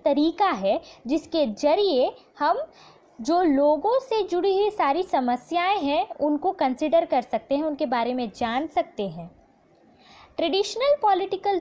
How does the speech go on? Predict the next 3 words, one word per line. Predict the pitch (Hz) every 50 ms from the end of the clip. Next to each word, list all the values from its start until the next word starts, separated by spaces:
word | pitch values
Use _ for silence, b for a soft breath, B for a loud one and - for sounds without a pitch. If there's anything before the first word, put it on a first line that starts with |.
| - -
थ्योरी | - - 311 311 294 302 254 190 160 160 - - - - - _ - - - - - _ _ _ _ _ _ _ _ _ - - - - - - - - - -
हमें | - 311 311 294 262 226 233 - - - - - - - - B B B B B B B B _ _ _ _ _ _ _ _ _ _ _ _ _ _ _ -
जो | 240 240 320 381 453